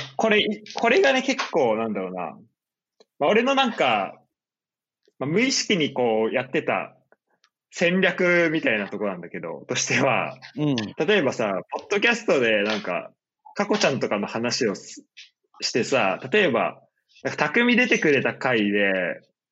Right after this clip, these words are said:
Speaker 2: うん。
Speaker 1: なんかワーホリの話になってさ、で、近藤がさ、なんかワーホリでじゃあ、あの、あ、ちょ、オーストラリア行きたいと思ってんだよね、みたいな話を、なんかポッドキャストで俺初めてまず、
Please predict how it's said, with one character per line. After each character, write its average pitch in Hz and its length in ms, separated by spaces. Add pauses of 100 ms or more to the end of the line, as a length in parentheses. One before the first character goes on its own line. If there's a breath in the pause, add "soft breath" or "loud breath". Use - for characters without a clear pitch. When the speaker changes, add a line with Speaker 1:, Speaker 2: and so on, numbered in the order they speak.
(500)
Speaker 2:
う 147 40
ん。 147 80
Speaker 1:
な 131 80
ん - 20
か 107 140
ワ 160 240
ー - 20
ホ 214 100
リ 196 80
の 190 60
話 196 240
に 160 60
な 127 80
っ - 80
て 104 160
さ、 110 100
で、 107 160
近 160 240
藤 160 160
が 156 100
さ、 139 340 (580 loud breath)
な 117 60
ん - 20
か 101 80
ワ 131 220
ー - 40
ホ 156 80
リ 143 140
で 143 100
じ 131 80
ゃ 113 300
あ、 82 60 (100)
あ 107 160
の、 104 240 (420 loud breath)
あ、 120 160
ち 131 80
ょ、 139 80
オ 175 40
ー - 20
ス 170 80
ト - 60
ラ 202 100
リ 151 80
ア - 20
行 - 60
き - 20
た 170 60
い 143 80
と 165 80
思 165 80
っ 175 100
て 170 100
ん 135 60
だ 123 60
よ 127 60
ね、 135 40
み 131 80
た 131 80
い 113 60
な 104 40
話 131 340
を、 147 360
な 151 80
ん 139 60
か 139 80
ポ 165 80
ッ - 80
ド 240 100
キ 240 80
ャ 226 40
ス - 60
ト 165 80
で 135 60
俺 120 240
初 147 220
め 135 80
て 95 80
ま 104 100
ず、 101 100